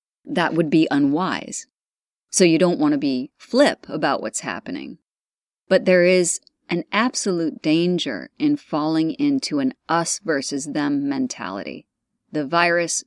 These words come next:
versus us. Or even, if we do fall ill, that there's this thing that has taken control of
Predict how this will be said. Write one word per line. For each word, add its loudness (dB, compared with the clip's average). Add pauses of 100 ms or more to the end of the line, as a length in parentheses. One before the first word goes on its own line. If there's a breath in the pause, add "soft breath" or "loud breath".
versus -6
us. -6 (720)
Or -2
even, 0 (420)
if -4
we 0
do 4
fall -2
ill, -6 (260)
that 0
there's 2
this -4
thing 4
that 0
has -4
taken -2
control -4
of -6